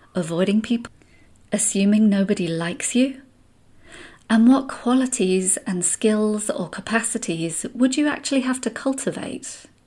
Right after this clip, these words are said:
Being more boundaried about your time? Looking after yourself more? Saying no? Appreciating the love that you have? Or creating good habits that feed your happiness, like connecting with nature or just doing something for fun?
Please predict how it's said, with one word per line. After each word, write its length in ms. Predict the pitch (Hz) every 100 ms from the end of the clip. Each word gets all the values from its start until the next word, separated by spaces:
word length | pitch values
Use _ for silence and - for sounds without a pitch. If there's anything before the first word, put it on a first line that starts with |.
| _ - - - - - _ -
Being 200 | 170 160
more 140 | 160
boundaried 480 | 151 160 175 180 240
about 220 | 202 175
your 100 | -
time? 580 | 175 - 185 202 285 359 - _ _ - - _ _ _ _ -
Looking 300 | 190 190 185
after 260 | 185 -
yourself 400 | 240 233 247 233
more? 440 | - 233 277 330 - _ _ _ _ _ -
Saying 520 | - 202 175 180 175
no? 440 | 175 170 196 285 - _ _ _ - - -
Appreciating 800 | 202 - 202 202 240 233 233 202
the 100 | 196
love 360 | 180 196 208
that 100 | 220
you 120 | - 190
have? 720 | - 175 190 294 349 - - _ _ _ _ - - - - -
Or 100 | 262
creating 580 | 254 294 294 302 311 302
good 160 | 294
habits 500 | 277 - 294 240 - -
that 160 | 185
feed 280 | - 220 220
your 80 | 196
happiness, 800 | 196 254 262 190 156 160 - -
like 420 | 175 170 - -
connecting 500 | - 185 190 - 190
with 120 | 180
nature 640 | - 208 240 - 233 226 226
or 260 | - 233 240
just 300 | 240 277 269
doing 180 | 302 294
something 300 | - 254 240
for 160 | -
fun? 580 | 208 - 262 277 - 165